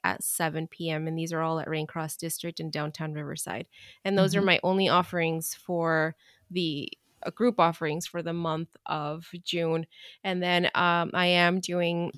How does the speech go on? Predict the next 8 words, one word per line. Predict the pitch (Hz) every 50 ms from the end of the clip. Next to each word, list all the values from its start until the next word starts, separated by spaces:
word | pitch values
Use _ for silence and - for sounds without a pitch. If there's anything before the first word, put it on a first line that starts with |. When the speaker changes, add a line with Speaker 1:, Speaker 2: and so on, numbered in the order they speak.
| -
Speaker 1:
in-person | 185 185 185 196 190 - - 202 190 175 - - 180 175 175 175 175
Reiki | 175 180 190 196 - - 220 226 226 233 247 254 - _ _ _ - 151 151 - -
and | 185 180 175 175 170 170 175 170 175 170 185
remote, | 190 190 190 185 180 170 170 160 - - _ - _ _ _ _ _ _ _ _ _ _ _ -
like, | - - 143 - -
online, | - 170 170 175 175 170 165 165 165 165 165 165 165 -
uh, | - - - 156 - - - - - - - 143
r-, | 160 151